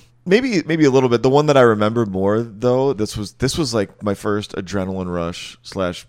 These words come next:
breaking the law kind of situation. But, uh,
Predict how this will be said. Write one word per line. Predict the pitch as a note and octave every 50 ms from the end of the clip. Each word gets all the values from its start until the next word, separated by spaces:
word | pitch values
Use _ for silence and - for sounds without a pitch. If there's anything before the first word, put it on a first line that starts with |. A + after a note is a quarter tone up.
| _ -
breaking | F#2+ F2 E2+ - F2
the | E2+ D#2+
law | D#2+ D#2+ E2 E2 D#2 D2+
kind | - E2 D#2 D2
of | E2+
situation. | - - - - - D2+ D2+ D2+ E2+ - - - - G#2 - _ _ _ - - - _ _ _ _ _ _ -
But, | - F#2+ F#2 F2+ E2+ E2 E2
uh, | F2 F2+ F2 E2+ E2 E2